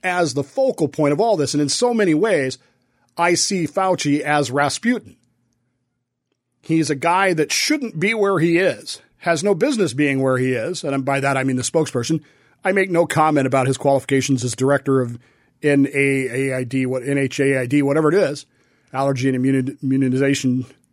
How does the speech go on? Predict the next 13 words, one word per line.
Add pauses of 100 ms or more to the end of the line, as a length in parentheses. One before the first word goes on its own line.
(120)
d-, (380)
diseases. (1400)
But
as
a
spokesperson,
he
was
terrible.
And
I
don't
think